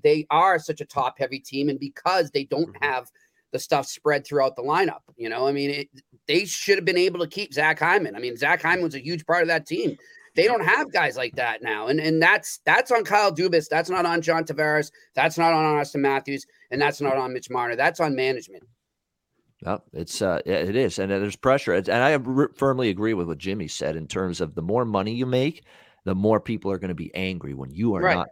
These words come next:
Speaker 3: playing well. It's simple as that.
Speaker 1: Yeah, I
Speaker 3: Uh,
Speaker 1: mean, look at, I, I go back, guys, I'll show, I'm showing my age, but I know we'll move on here, but, I mean, way back, I don't know if you guys remember this, but back in two thousand one oh two season, heading into that season,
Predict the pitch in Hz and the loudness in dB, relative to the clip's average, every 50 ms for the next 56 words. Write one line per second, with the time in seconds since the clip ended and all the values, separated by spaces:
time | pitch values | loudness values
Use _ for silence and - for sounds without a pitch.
0 | - - 90 90 87 78 71 65 65 62 58 57 - _ _ - - - - 117 | -10 -6 -4 -4 -4 -4 -6 -8 -8 -8 -8 -8 -12 _ _ -14 -10 -6 -4 -4
1 | 104 90 104 95 87 82 - - 85 78 73 57 - _ _ _ - 160 214 233 | -4 -4 -4 -4 -4 -4 -4 -4 -4 -4 -6 -8 -12 _ _ _ 0 2 2 4
2 | 190 170 165 - - - - - - - - - 202 190 208 175 214 233 175 156 | 4 4 4 4 4 4 2 -2 -2 -4 -4 -2 2 2 2 4 4 2 4 4
3 | 196 190 175 - - 180 170 156 156 156 147 - - 165 151 151 - - 135 135 | 4 4 4 2 2 2 2 2 0 -4 -6 -4 -2 -2 0 0 -2 -4 -6 -6
4 | - - 170 165 160 151 143 143 143 147 147 147 - - 131 127 - 139 123 120 | -4 -2 0 2 2 2 2 2 2 2 0 0 0 -4 -6 -6 -6 -8 -6 -4
5 | 123 123 131 139 135 131 127 135 131 117 127 131 135 139 127 123 120 120 113 113 | -2 0 0 0 0 0 -2 -2 -2 0 2 2 2 2 2 2 0 0 0 0
6 | 120 - - 123 123 123 120 120 147 165 170 156 151 143 160 156 143 113 110 - | -2 -2 -4 -4 -4 -4 2 4 4 4 4 2 2 2 2 2 2 0 -4 -8
7 | - - _ _ _ _ _ _ _ _ _ _ _ - - 147 180 180 170 160 | -12 -18 _ _ _ _ _ _ _ _ _ _ _ 0 2 4 4 6 4 2
8 | 160 160 151 - 151 143 139 127 - 127 123 139 147 151 139 139 135 131 131 - | 0 2 2 4 4 4 2 0 -2 -2 0 0 2 2 2 0 0 -2 -2 -4
9 | - - 131 123 - - 151 160 160 160 156 156 156 147 139 131 123 - - - | -2 -2 -2 -2 0 0 0 2 0 0 0 0 0 0 0 0 -4 -8 -10 -12
10 | 190 180 160 - 180 165 165 165 156 151 147 151 151 143 147 156 156 151 147 147 | -12 -12 -4 0 2 2 4 2 2 0 0 -2 -2 0 0 0 2 2 4 4
11 | 147 143 143 135 - - 151 156 143 143 - - 160 147 139 - - 147 151 147 | 2 2 0 -2 0 2 2 2 2 -2 -2 0 0 0 0 -2 -4 -2 -2 -2
12 | 139 135 131 123 135 139 143 143 143 139 139 - 135 117 117 - - - 156 156 | 0 -2 -2 -2 -2 0 0 0 -2 -2 -2 -2 -2 -2 -2 -4 -2 0 0 0
13 | 151 147 113 110 110 | 0 -2 -6 -8 -10